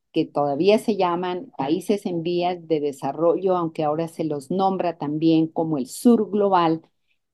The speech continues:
tienen tantas deficiencias y nuestros países no tienen, eh, centros donde se produzcan las vacunas. Y dice el libro, siempre tenemos que estar pendientes de las multinacionales para tener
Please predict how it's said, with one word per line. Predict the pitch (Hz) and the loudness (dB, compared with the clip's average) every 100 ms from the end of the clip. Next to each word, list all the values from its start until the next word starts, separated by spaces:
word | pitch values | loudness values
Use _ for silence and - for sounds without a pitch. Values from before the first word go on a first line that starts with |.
| _ | _
tienen | 202 202 202 208 - | 0 2 2 0 0
tantas | 277 277 339 320 | 0 2 -2 -2
deficiencias | 262 175 165 180 175 170 - 185 185 - _ | -2 -4 -6 -4 -2 -2 -2 -2 -4 -10 _
y | 254 320 | 6 8
nuestros | 247 185 170 160 | 6 4 -6 -4
países | 151 156 160 190 170 | -4 -2 -4 -4 -4
no | 175 160 | -2 -2
tienen, | 160 208 240 269 214 156 - _ _ | -2 2 6 8 6 2 -6 _ _
eh, | 143 165 160 | -2 0 0
centros | - 190 180 175 190 | 0 0 0 -2 -4
donde | 175 165 151 | -2 -4 -4
se | - | -6
produzcan | 147 - 151 160 202 180 - 190 185 - | -8 -4 -2 0 -2 -4 -6 -6 -6 -8
las | 180 156 151 | -6 -4 -6
vacunas. | 139 - 180 180 - | -8 -4 -2 -2 -4
Y | 156 151 _ | -8 -8 _
dice | 165 165 208 208 190 | -10 -6 -6 -4 -2
el | 170 | -2
libro, | 185 180 180 | -2 -2 -2
siempre | 175 - 165 165 170 | -4 -4 -4 -4 -6
tenemos | - 165 156 160 170 - | -4 -2 0 -2 -4 -6
que | 156 | -6
estar | 143 - 165 156 156 _ _ _ | -6 -2 0 0 -6 _ _ _
pendientes | 160 160 160 175 165 170 180 | 0 0 0 0 0 -2 -4
de | 160 | -2
las | 147 143 131 | -4 -6 -6
multinacionales | 175 226 226 220 196 165 156 156 147 147 160 | 2 4 4 0 -4 -6 -4 -2 -2 -2 -4
para | - 147 135 | -4 -6 -6
tener | 127 143 143 156 156 | -6 -4 0 2 0